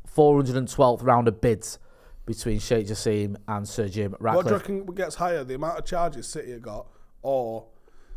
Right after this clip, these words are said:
Speaker 2: the rounds of bids for United?
Speaker 1: I go bids for United. I
Speaker 2: So
Speaker 1: think, I think
Speaker 2: it's a lot of bids.
Speaker 1: yeah.
Speaker 2: Hundred and fifteen bids.
Speaker 1: Oh, mate, you never know. It'll just be, it'll just be a thing that goes on forever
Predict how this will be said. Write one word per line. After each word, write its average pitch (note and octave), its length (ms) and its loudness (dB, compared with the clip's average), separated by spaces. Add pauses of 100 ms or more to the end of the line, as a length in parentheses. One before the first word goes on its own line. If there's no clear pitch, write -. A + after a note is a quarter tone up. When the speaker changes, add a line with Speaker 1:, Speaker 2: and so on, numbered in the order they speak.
(260)
Speaker 2:
the C3 200 -8
rounds C3 380 -6
of C3+ 200 -10
bids C3+ 280 -8
for - 160 -14
United? A2+ 460 -12 (520)
Speaker 1:
I G#2+ 280 -2
go F2+ 580 -6 (1300)
bids F#2 240 -6
for F2 80 -14
United. F2 400 -16 (760)
I G2+ 140 -6
Speaker 2:
So - 60 -6
Speaker 1:
think, F2+ 320 -10
I A2+ 140 -2
think G2 400 -10
Speaker 2:
it's - 100 -8
a - 40 -4
lot D3+ 180 0
of - 40 -8
bids. C#3 140 -8 (100)
Speaker 1:
yeah. G2+ 80 -8
Speaker 2:
Hundred F3 280 -4
and F3+ 120 2
fifteen E3 480 -4
bids. D3+ 400 -8 (240)
Speaker 1:
Oh, - 100 -12 (220)
mate, - 360 -10
you F2+ 120 -14
never E2 200 -12
know. D2+ 260 -14
It'll G2 100 -12
just D#3 180 -8
be, D3 100 0
it'll C#3 120 0
just A3 160 -4
be F#3+ 100 6
a C#3+ 60 6
thing C#3+ 220 0
that C3+ 100 -2
goes G#2+ 180 -4
on A2+ 140 -4
forever F#2 420 -6